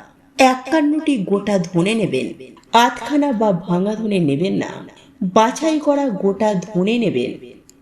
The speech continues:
আর একই সাথে নেবেন চারটি লবঙ্গ। এই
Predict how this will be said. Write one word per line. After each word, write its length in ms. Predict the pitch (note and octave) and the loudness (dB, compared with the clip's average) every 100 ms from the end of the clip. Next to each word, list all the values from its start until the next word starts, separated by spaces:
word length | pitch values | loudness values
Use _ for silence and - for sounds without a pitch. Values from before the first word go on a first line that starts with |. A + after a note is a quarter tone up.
| - | 4
আর 180 | B3 B3 A#3+ A3 | 4 4 2 0
একই 200 | A3+ E4+ | 0 -2
সাথে 260 | F4 E4+ E4+ | -2 0 2
নেবেন 340 | B3+ F3 C3+ - E3 - - - | 2 2 -2 -6 -14 -20 -20 -4
চারটি 540 | - G#3+ A3 B3+ G#3+ G3+ | 2 2 2 -6 -2 2
লবঙ্গ। 540 | E3+ D#3+ E3 A3+ B3 D#3 G#2+ - B2 - - | 2 2 0 -2 -2 -2 -4 -8 -20 -2 4
এই 80 | C#4 | 4